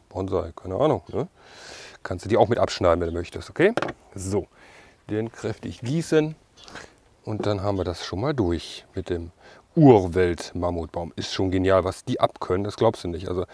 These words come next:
im Normalfall würde man sagen, um Gottes Willen, das kannst du doch jetzt nicht machen um die Jahreszeit, dir geht doch die Pflanze kaputt. Nee, denkst du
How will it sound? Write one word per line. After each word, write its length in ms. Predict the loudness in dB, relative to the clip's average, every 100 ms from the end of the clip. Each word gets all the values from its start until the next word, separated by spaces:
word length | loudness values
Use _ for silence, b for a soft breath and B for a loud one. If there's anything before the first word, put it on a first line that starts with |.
| B B B B
im 80 | -2
Normalfall 360 | 4 6 6 6
würde 140 | 6
man 140 | 4
sagen, 240 | 6 6 6
um 120 | 4
Gottes 300 | 4 4 0
Willen, 140 | 0
das 120 | 0 2
kannst 220 | 0 2
du 60 |
doch 80 | 0
jetzt 180 | 0 -2
nicht 140 | -2
machen 240 | 0 0 0
um 100 | 0
die 80 | 2
Jahreszeit, 540 | 2 2 0 0 0
dir 40 |
geht 140 | -2 -4
doch 80 | -6
die 100 | -4
Pflanze 340 | -2 -2 -4
kaputt. 440 | -6 0 0 0 -18 B B B B B
Nee, 200 | 2 4
denkst 300 | 4 0 -2
du 140 | -6